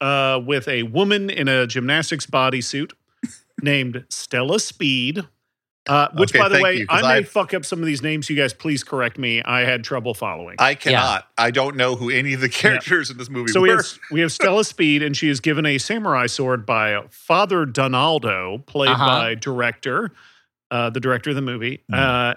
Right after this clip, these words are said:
Speaker 1: and he gives her the sword before she goes into the dangerous wheel zone, which we'll later learn the wheel zone is a place where people can only skateboard and ride around on roller skates.
Speaker 3: <laughs> Yes, by
Speaker 1: Sounds
Speaker 3: law.
Speaker 1: dangerous.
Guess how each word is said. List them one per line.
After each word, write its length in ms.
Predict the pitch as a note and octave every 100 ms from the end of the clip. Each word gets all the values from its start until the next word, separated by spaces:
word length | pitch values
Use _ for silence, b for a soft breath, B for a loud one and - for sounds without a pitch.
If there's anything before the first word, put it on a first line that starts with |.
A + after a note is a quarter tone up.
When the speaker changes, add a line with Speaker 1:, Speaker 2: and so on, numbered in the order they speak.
| -
Speaker 1:
and 300 | C#3 C#3+ C3
he 100 | D3
gives 220 | C#3+ G3
her 100 | G#3
the 80 | F#3
sword 420 | - F#3 D#3+ D3+
before 300 | D3 C3+ D#3+
she 160 | C#3 D3+
goes 340 | C#3 D3 C#3
into 260 | D3+ C#3 C#3+
the 100 | B2+
dangerous 680 | B2 C3 C3 C3 A#2+ - - b b _
wheel 600 | - B2+ C#3 F#3 E3+ C#3+ A#2+
zone, 680 | G2+ B2 G#2+ F#2 E2+ E2 E2+ _ _ _ -
which 180 | C3+ D3+
we'll 240 | D3 C#3
later 280 | F#3 G3 F#3+
learn 260 | E3+ E3+ D#3+
the 80 |
wheel 380 | C#3 C#3+ D#3+ D#3
zone 500 | C3 C#3+ C3+ C3 B2
is 320 | - C3 A#2
a 180 | C3 A#2
place 440 | G#2+ D3+ C#3 B2+ -
where 300 | C3 A#2 A2+ -
people 240 | D3 C#3 A#2+
can 160 | B2 D3
only 280 | C#3 C3+
skateboard 720 | A#2 - G3 F3 F#3 F#3 F3 -
and 400 | C#3 B2+ B2+ A#2+ A#2 C3
ride 240 | C3 C3
around 240 | B2 A#2+ A#2+
on 180 | A#2
roller 280 | A#2 A#2 G2+
skates. 440 | - - G4+ - A#4+
Speaker 3:
<laughs> 40 |
Yes, 280 | C#3+ A2 F#4+
by 200 | C#3 D3
Speaker 1:
Sounds 140 | F3+
Speaker 3:
law. 60 | D3
Speaker 1:
dangerous. 640 | F3+ E3 F3 F3 - -